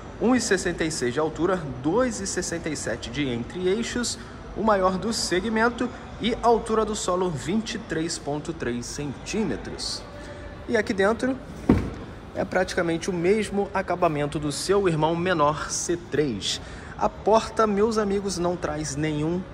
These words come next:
detalhe macio, nem aqui onde você encosta o braço. Maçaneta em plástico, comando dos vidros, saída de som, porta-objetos e porta-garrafas. Não tem soleira, pedaleiras normais,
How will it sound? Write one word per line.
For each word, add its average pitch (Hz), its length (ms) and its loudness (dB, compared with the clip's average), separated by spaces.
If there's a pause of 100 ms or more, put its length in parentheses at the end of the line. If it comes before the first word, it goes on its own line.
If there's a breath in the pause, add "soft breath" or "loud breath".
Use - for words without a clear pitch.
(100)
detalhe 127 500 2 (380)
macio, 131 580 2 (320 loud breath)
nem 151 140 0
aqui 139 320 -2
onde 127 160 0
você 120 360 -2
encosta 113 520 0 (160)
o 156 80 2
braço. 156 500 -2 (400 loud breath)
Maçaneta 127 800 4 (100)
em 180 100 0
plástico, 180 460 2
comando 147 420 0
dos 165 240 -2
vidros, 160 520 -2 (240 loud breath)
saída 165 400 0
de 151 80 -4
som, 147 180 0
porta-objetos 120 640 0
e 117 60 -4
porta-garrafas. 113 1300 2 (320 loud breath)
Não 143 180 -2
tem 120 220 -4
soleira, 165 560 0
pedaleiras 123 880 -2
normais, 123 640 -2